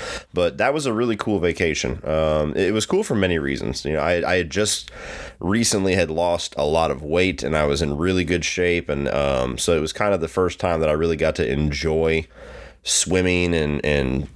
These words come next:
tanning and doing all that shit where I was actually confident in myself. So it was kind of a different experience.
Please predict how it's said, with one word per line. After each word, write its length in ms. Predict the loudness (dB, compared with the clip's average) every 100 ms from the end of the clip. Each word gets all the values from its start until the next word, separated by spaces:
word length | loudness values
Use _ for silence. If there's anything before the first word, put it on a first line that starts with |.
| -20 -16 -8
tanning 460 | 0 2 2 2
and 100 | 0
doing 120 | 0
all 140 | 0 2
that 180 | 0 0
shit 440 | 0 2 0 -2
where 280 | -2 2 2
I 80 | 2
was 160 | 0
actually 320 | -2 0 -2
confident 560 | -2 -4 -2 0 0 0
in 40 |
myself. 480 | 0 0 0 0 -2 -18 -18 -18 -16 -18 -16 -14 -10
So 160 | 0 0
it 40 |
was 100 | 2
kind 120 | 0
of 60 | 0
a 60 |
different 260 | 0 0 0
experience. 580 | -2 0 2 2 0